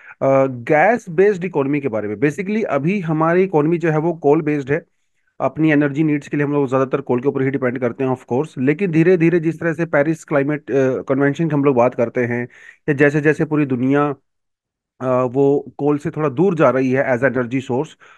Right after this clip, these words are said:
उस कॉन्टेक्स्ट में हम लोग बात कर सकते हैं कि क्या इंडिया की इकोनॉमी को हम लोग गैस बेस्ड बना सकते हैं क्या? यहाँ पे हम लोग नेचुरल गैस की बात कर रहे हैं, उस कॉन्टेक्स्ट में बहुत बढ़िया आर्टिकल है, मेंस के पर्सपेक्टिव से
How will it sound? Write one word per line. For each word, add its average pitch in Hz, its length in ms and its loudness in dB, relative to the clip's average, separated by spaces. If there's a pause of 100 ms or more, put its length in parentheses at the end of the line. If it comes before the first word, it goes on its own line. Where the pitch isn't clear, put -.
(180)
उस 214 200 0
कॉन्टेक्स्ट 160 460 -2
में 175 80 2
हम 160 120 0
लोग 160 100 0
बात 131 220 0
कर 131 100 -2
सकते 135 280 -8
हैं 160 200 -4
कि 185 140 0
क्या 160 500 2
इंडिया 139 320 -2
की 160 120 -6
इकोनॉमी 131 440 -2
को 131 180 -4
हम 113 180 -6
लोग 139 240 -2
गैस 135 420 0
बेस्ड 135 420 -2
बना 117 320 -2
सकते - 320 -12
हैं 92 160 -12
क्या? 69 180 -16 (460)
यहाँ 131 220 -2
पे 151 120 -4
हम 156 120 0
लोग 156 120 -2
नेचुरल 120 280 -4
गैस 107 200 -6
की 107 100 -14
बात 69 200 -10
कर - 180 -10
रहे 64 120 -12
हैं, 65 140 -18 (120)
उस 120 140 -10
कॉन्टेक्स्ट 127 380 -4
में 143 80 -4
बहुत 123 140 -4
बढ़िया 117 240 0
आर्टिकल 123 300 -4
है, 135 80 -4
मेंस 147 500 0
के - 100 -12
पर्सपेक्टिव 113 460 -10
से 151 200 -8